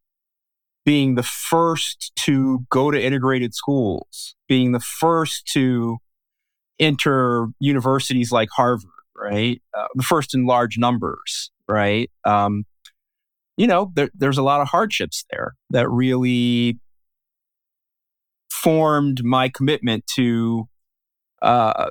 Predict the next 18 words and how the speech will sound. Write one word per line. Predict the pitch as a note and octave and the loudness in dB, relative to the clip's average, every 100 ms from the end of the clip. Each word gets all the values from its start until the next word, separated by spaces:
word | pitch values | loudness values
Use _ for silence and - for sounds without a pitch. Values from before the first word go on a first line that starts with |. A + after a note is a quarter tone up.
| C#3+ | -2
being | C3+ C3 | 0 2
an | B2+ | 2
educator | C3 B2+ - B2 A#2 A2+ | 0 -2 -2 0 2 2
that | A2 A2 - | 2 2 0
would, | A2+ A2 G#2+ A2 A#2 - | -2 0 0 -2 -8 -2
um, | A2+ G#2+ G#2 G#2 G#2 - - _ _ _ _ _ - | 2 2 2 0 -4 -8 -20 _ _ _ _ _ -2
try | E3+ | 2
to | B2+ | 2
break | C3 C#3+ C3+ | 0 -2 0
down | C3 C3 | 2 2
these | C3 | 0
inequalities | A#2+ A#2 F3+ F3+ F3+ E3+ E3 D#3 | -2 0 0 2 0 0 -2 -2
and | C3+ | -4
help | C#3 C3 - | 0 0 0
people | E3 C#3 C#3 B2+ | -4 -2 0 0
live | C#3 C3+ | 0 0
better | C3 B2+ A#2+ | 0 0 0
together, | A#2+ G#2+ G#2 - | -2 0 0 -2